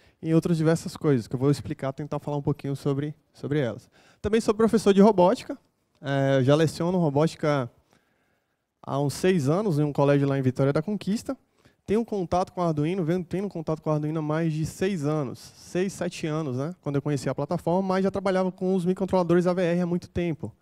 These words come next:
É, quando eu comecei a utilizar o Arduino, a gente colocar isso com, pra trabalhar junto com as crianças foi uma plataforma espetacular, enfim, até o de-, até agora a gente con-, continua utilizando esse, essa plataforma, que é espetacular.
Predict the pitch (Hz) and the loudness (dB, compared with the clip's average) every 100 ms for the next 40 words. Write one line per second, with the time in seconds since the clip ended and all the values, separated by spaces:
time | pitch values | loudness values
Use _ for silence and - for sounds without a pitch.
0 | _ _ _ _ - 127 131 131 131 127 | _ _ _ _ -12 -6 -2 0 0 0
1 | 123 120 - _ - - 143 165 180 175 | -2 -6 -10 _ -20 -8 -4 -2 -2 0
2 | 180 175 165 156 160 147 - 139 147 143 | -2 -2 0 2 2 0 2 2 4 4
3 | 143 190 175 127 - 147 139 131 131 127 | 2 0 -2 -6 -6 -2 0 -2 -4 -6
4 | 135 127 117 - - _ _ _ 123 - | -8 -6 -8 -14 -20 _ _ _ -20 0
5 | 156 160 160 160 - - - 139 - 156 | 2 2 2 0 -2 -8 -4 -2 0 0
6 | 147 156 151 151 151 - 147 151 - 156 | 2 2 2 -2 -8 -6 -6 -6 -6 -4
7 | 165 160 - 156 160 151 - 156 156 - | -2 -2 -2 -2 -2 -4 -6 -6 -4 -2
8 | 156 143 160 160 - 143 123 143 123 - | 0 0 -2 -4 -6 -8 -8 -10 -8 -2
9 | 151 160 147 - 131 - 165 139 151 160 | 0 0 -2 -6 -4 0 2 4 4 2
10 | - 156 - - - 156 - 147 156 165 | -2 -10 -10 -20 -4 -4 0 0 0 0
11 | 139 139 139 - 151 - _ _ - - | -2 -2 -2 -4 -6 -6 _ _ -8 -6
12 | - 139 151 - 123 120 - - 131 135 | -4 -2 -2 -2 -4 -4 -8 -10 -6 -6
13 | - 131 107 | -2 -2 -4